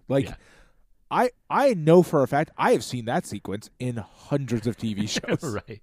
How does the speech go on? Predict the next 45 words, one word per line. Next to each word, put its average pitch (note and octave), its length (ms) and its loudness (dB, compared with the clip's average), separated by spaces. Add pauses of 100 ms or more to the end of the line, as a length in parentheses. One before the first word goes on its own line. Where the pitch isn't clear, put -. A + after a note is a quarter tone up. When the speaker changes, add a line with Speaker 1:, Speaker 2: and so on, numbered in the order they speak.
(160)
Speaker 2:
right, F2+ 340 -8
right. - 280 -18
Speaker 1:
and C#3+ 140 -2
bad C3 260 2
movies. A#2 520 -4 (340)
Like, F#3 120 0
that's C#4 180 6
a, C#4+ 120 4 (100)
isn't B3 180 -4
that, F#4 120 -2
like, F#3+ 240 -4
that's A#3 160 -6
essentially C4+ 420 0
a C3 100 0
trope - 580 2 (160)
of A#2 80 -2
a A2+ 80 2
bad, A2 340 -2 (240)
of A#2+ 120 -2
a B2+ 40 4
Speaker 2:
Yeah. A#2+ 40 4
Speaker 1:
bad B2 420 0
movie, F#2+ 300 -2
right? B2+ 280 0
Like, C3 140 2
Speaker 2:
Yeah. G2 140 -14 (400)
Speaker 1:
the, D3+ 280 4
"Oh, A3+ 140 8
he G#3 80 10
had F#3 140 4
a F#3 60 4
car G#3 200 6
crash," C3+ 220 2
and B2 100 -8
then A#2+ 240 0
one A#2+ 240 -2 (100)
wheel A#2+ 300 4
sits G#2+ 240 -8
there G#2 160 -2
spinning. G2 500 -6
It's G2+ 160 -8
like, A#2+ 260 0
Speaker 2:
<laughs> A#3 40 -16
Right, F#3 300 -8 (440)
right. - 360 -8